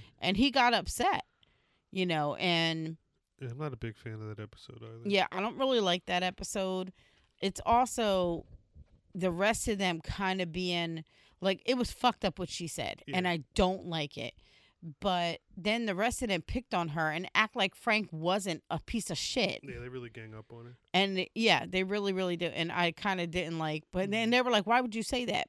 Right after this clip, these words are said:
Speaker 1: But it's like, "Well, wh-, how come you guys don't say that shit when Frank is
Speaker 2: Word.
Speaker 1: say," you know, she absolutely should not have said it. So I'm kinda torn. Like, she shouldn't have said it, but at the same time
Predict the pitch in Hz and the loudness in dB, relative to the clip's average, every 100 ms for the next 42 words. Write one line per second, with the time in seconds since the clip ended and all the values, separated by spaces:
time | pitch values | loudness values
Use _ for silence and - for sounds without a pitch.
0 | _ 180 202 208 233 170 160 156 151 147 | _ 0 0 -2 -2 -2 -2 -4 -4 -8
1 | - 160 170 190 180 185 190 190 185 214 | -8 -4 -2 -2 -2 2 0 0 -2 0
2 | 214 208 - 220 - 220 208 202 - 294 | 2 0 0 -2 0 -2 -2 -4 -2 -2
3 | 311 185 156 151 135 123 113 113 - - | -2 -2 -4 -6 -10 -10 -8 -10 -12 -20
4 | - _ - 175 165 156 277 - 294 330 | -20 _ -4 -2 -2 -2 -2 6 8 8
5 | - 294 302 277 254 240 233 233 202 - | 2 2 2 2 0 2 2 4 2 4
6 | 233 180 160 196 180 - 214 190 - 262 | 6 6 0 -2 -2 -2 -2 -2 -2 -2
7 | 233 175 170 165 - _ _ _ _ _ | 0 0 0 -4 -8 _ _ _ _ _
8 | 180 170 - - 254 240 196 - 196 175 | 2 2 0 -2 -2 -2 -4 -2 -2 0
9 | 160 165 180 165 - _ _ _ _ _ | -2 0 2 2 -4 _ _ _ _ _
10 | 190 - 240 214 202 254 240 175 180 | -6 -2 -2 0 2 2 2 2 0